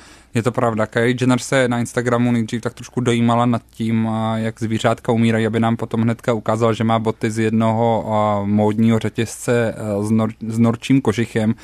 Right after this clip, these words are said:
Eh, tak, eh, to zvíře asi taky zemřelo, asi kvůli jejím botám částečně. Tak. A když jsme u těch Kylie, tak,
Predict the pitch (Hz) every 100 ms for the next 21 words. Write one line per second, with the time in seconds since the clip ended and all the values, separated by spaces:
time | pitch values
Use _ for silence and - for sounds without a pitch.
0 | - - - 107 - 107 - 107 98 92
1 | - 110 117 120 123 117 - 110 101 98
2 | 104 104 101 120 113 117 117 98 98 95
3 | - 101 - - 110 104 - 104 - -
4 | - - - 127 123 123 123 151 147 175
5 | - 135 143 127 113